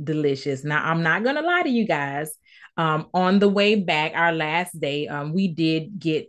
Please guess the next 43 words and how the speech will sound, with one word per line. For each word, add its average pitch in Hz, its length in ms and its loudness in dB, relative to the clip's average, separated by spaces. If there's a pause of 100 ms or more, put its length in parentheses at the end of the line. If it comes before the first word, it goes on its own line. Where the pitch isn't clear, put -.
(160)
they 160 140 0
call 165 320 2
it 151 160 -4
Delhi 139 360 -2
Belly. 139 300 -6
Yeah, 143 320 -4
we 151 160 -6
got 151 320 -6
Delhi 139 300 -4
Belly. 139 520 -8 (460)
And, 156 380 2
um, 147 460 -2
you 208 100 0
know, 175 100 2
we 214 160 2
ate 214 160 2
at 208 120 0
the 185 100 0
airport. 147 540 -4
And 156 140 -8
so 147 200 -2
maybe, 160 800 2
<laughs> - 20 -16
maybe 175 300 0
we 180 160 0
shouldn't 165 240 -2
have - 100 -6
ate 160 140 -2
at 151 140 -6
the - 140 -12
airport, 151 380 -4
but 190 100 0
we 294 160 0
did 403 200 6
get 330 160 -2
Delhi 254 220 2
Belly. 226 440 0 (240)
And 185 140 -4
so 185 200 2
while 175 280 4
we 180 60 2
were 180 180 2
flying 170 380 -2